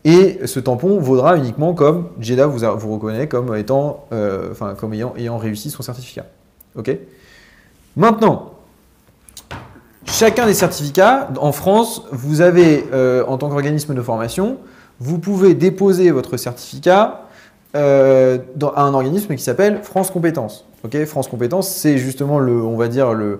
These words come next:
l'organisme qui chapeaute un peu la façon dont l'État français reconnaît vos di-, le, le diplôme.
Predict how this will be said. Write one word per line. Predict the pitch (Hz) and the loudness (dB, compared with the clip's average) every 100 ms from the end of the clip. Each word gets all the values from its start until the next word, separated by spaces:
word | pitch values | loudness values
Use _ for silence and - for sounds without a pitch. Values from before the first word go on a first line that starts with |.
| - - - _ | -12 -20 -20 _
l'organisme | 117 123 151 139 139 180 - 135 | -4 2 2 4 4 2 -2 -4
qui | 139 | -6
chapeaute | 127 147 151 180 143 | 2 2 4 2 2
un | |
peu | 127 165 | 0 0
la | 127 | 0
façon | 123 120 175 | 0 -4 -4
dont | 131 | -4
l'État | 123 135 139 147 | 0 2 4 2
français | 147 135 - 180 | 2 -4 -2 0
reconnaît | 139 131 139 156 | 0 0 0 0
vos | 143 | 0
di-, | 135 135 | -4 -4
le, | 127 127 | -2 0
le | 123 123 | 0 -2
diplôme. | 123 120 | -6 -8